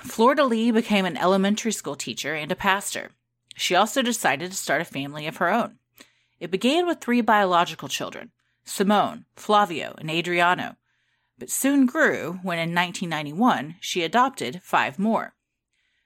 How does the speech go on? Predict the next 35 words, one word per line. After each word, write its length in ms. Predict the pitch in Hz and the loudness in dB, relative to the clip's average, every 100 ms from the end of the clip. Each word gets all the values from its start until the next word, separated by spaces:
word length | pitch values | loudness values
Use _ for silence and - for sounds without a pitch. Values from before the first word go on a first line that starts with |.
| _ - | _ -14
According 440 | - 277 349 381 | -2 2 2 4
to 80 | 320 | 2
HuffPost 520 | 247 247 - 240 - | 2 0 0 -2 -2
Brazil, 440 | 196 185 143 226 _ _ _ _ | -4 -2 -2 -4 _ _ _ _
one 220 | 185 233 | 0 2
of 100 | 330 | 2
the 80 | 311 | -2
boys 360 | 202 190 190 202 | 2 2 2 0
that 100 | - | -6
Flor 240 | - 151 | -6 -6
de 100 | 156 | -6
Lis 280 | 156 151 151 - | -8 -10 -14 -12
adopted 640 | 147 - 214 262 - 117 | -6 2 2 2 -2 -8
at 140 | 131 139 | -8 -10
this 160 | 131 | -10
time 340 | - 135 139 190 _ _ _ | -4 -2 -2 -6 _ _ _
was 180 | 190 - | -6 -4
fourteen-year-old 800 | - 294 311 339 320 285 277 269 - | 0 0 -2 -6 -4 4 4 4 4
Anderson 400 | 233 294 - 277 | 4 4 2 2
de 100 | 247 | 2
Carmo. 440 | - 180 139 - - _ _ _ _ _ _ - | 2 0 -2 -8 -14 _ _ _ _ _ _ -2
Not 180 | 180 | 0
long 240 | 202 262 311 | 4 4 4
after 200 | 311 285 | 0 0
becoming 400 | 247 240 226 202 | 2 4 4 4
a 40 | |
member 280 | 180 185 180 | 0 0 -2
of 80 | 160 | -2
the 80 | 147 | -4
family, 500 | - 165 139 - - _ _ _ 185 | -4 -4 -4 -12 -18 _ _ _ 0
Anderson 500 | 233 302 294 311 285 | 2 2 0 -2 -2
began 280 | 220 185 | -2 -2
a 80 | 175 | -2
romantic 520 | 165 160 160 156 160 | -6 -6 -6 -8 -10
relationship 760 | 156 170 262 339 190 - - | -10 0 0 2 -2 -2 -8